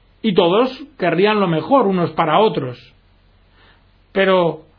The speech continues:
Lenin pudo percatarse de que en los escritos del maestro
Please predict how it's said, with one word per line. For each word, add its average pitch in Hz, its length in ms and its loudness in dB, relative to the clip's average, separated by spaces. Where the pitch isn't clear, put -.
Lenin 214 380 0
pudo 240 280 2
percatarse 175 880 -4
de 170 160 -2
que 170 80 -2
en 185 60 -2
los 180 160 -2
escritos 226 440 -2
del 226 140 2
maestro 233 580 -2